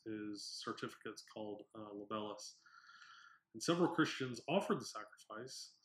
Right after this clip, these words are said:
Several Christians refused to offer the sacrifice, but bribed the centurions who were,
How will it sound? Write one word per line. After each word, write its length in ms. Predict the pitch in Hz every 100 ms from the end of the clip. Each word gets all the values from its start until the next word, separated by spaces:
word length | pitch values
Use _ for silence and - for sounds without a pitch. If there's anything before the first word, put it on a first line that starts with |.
| - _
Several 320 | - 120 113
Christians 800 | 107 110 - - 107 104 - - - _ _ -
refused 520 | 113 - 214 247 -
to 60 | 202
offer 220 | 202 185
the 80 | 156
sacrifice, 640 | 147 135 - 135 127 - -
but 220 | 123 120
bribed 720 | 110 110 123 143 151 151 147 - _ _ _ _ _ _
the 280 | 120 117 110
centurions 720 | 110 117 110 113 113 113 110 -
who 140 | 110
were, 220 | 104 101